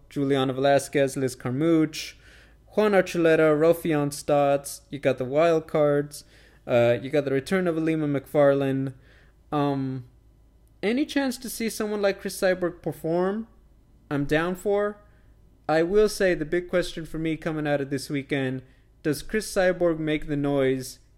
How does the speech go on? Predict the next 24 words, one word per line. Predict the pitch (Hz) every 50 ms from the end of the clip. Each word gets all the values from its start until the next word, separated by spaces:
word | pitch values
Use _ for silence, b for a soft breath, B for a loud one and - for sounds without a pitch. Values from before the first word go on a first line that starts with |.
| _ _ -
enough | 135 143 151 156 156 151 - -
that | 151 131 123 123
we | 143 170 180
demand | 156 160 151 151 151 147 151 147 147 147 143 143 139 143 - _ _ _ _
the | 139 127
business | 127 127 156 156 160 151 151 160 151 139 147 -
to | - 143
change? | - - - 143 135 127 123 120 120 120 - - -
Because | - - 170 160 165
I | 175
asked | 202 240 262 - -
Scott | - 254 226 214 -
Coker, | - 202 196 196 - 135 123 120 b b b b b b b b _
"Are | 180 185 220
you | 233 240
talking | 226 - 226 220 214 - 220 214 208 - -
about, | - 170 160 180 170 170 - - - -
to | 196 175
anyone | 175 170 190 190 185 180 170 170
else | 170 165 165 -
about | 156 160 151 147 139 135 - -
co-promotion | 190 170 175 - 160 143 131 123 120 120 - 135
right | 120 120 117
now?" | 107 104 101 107